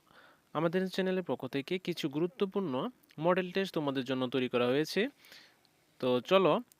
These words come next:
এই মডেল টেস্টগুলোর উত্তর তোমাদেরকে বুঝিয়ে এবং অঙ্কগুলোর সমাধান করে দিই। চলো, প্রথমে আমরা নৈবেদিক প্রশ্নগুলোর উত্তর জানব।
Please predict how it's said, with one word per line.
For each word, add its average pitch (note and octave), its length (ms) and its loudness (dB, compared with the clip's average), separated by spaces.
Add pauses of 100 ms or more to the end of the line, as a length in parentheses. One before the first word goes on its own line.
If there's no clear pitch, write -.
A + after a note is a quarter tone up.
(140)
এই C#3+ 220 0
মডেল C#3 360 0
টেস্টগুলোর G3 380 0
উত্তর D#3+ 440 2 (420)
তোমাদেরকে F#3 520 0
বুঝিয়ে C#3+ 420 0 (120)
এবং C3+ 360 0 (840)
অঙ্কগুলোর D3 460 0
সমাধান D3 420 -2
করে D#3 200 0
দিই। F#2+ 180 -6 (680)
চলো, F3 220 2
প্রথমে G3 340 -2
আমরা F#3 260 4 (640)
নৈবেদিক E3+ 400 0
প্রশ্নগুলোর F#3 500 0
উত্তর D3+ 380 4 (680)
জানব। A2+ 440 6